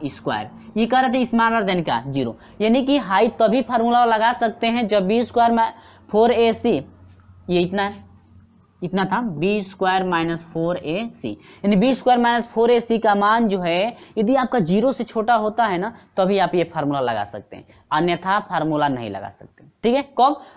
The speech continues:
जब बी स्क्वायर माइनस फ़ोर ए सी का मान निकालेंगे तब, ये नहीं कि, आ, फ़ोर ए सी या माइनस बी स्क्वायर का मान निकाल दी, नहीं,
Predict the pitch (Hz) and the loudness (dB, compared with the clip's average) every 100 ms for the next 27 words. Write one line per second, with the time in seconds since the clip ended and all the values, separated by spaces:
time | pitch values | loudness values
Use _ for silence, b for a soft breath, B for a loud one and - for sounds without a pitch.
0 | 156 185 185 202 240 - 240 233 226 220 | -4 0 2 2 0 2 2 2 0 -2
1 | - 208 208 247 233 226 240 247 247 247 | -2 0 0 0 0 0 0 0 0 0
2 | 240 170 202 143 - B 214 240 240 247 | -2 -2 0 -2 -4 B 0 2 2 0
3 | 233 247 233 B B 190 185 180 - 233 | 0 -2 -4 B B 2 4 4 2 2
4 | 247 254 247 226 220 - 240 233 220 214 | 4 4 2 2 2 0 2 2 2 0
5 | 202 190 220 214 202 190 185 160 147 131 | -2 0 0 0 0 0 0 0 0 -2
6 | 123 151 196 175 | -2 -2 -2 -2